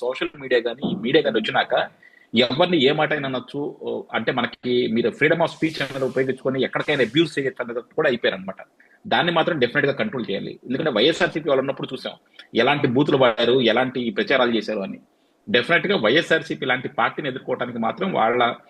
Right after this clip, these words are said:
విష ప్రచారాలను ఎదుర్కోవడానికి మాత్రం కొంచెం కఠినంగానే ఉండాలి. But అది మిగతా వాళ్ళందరినీ ఎంత ఇంపాక్ట్ చేస్తుంది,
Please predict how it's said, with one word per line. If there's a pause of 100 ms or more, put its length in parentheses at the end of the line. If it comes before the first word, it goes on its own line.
(240)
విష
ప్రచారాలను
ఎదుర్కోవడానికి
మాత్రం
కొంచెం
కఠినంగానే
ఉండాలి. (500)
But
అది
మిగతా
వాళ్ళందరినీ
ఎంత
ఇంపాక్ట్
చేస్తుంది,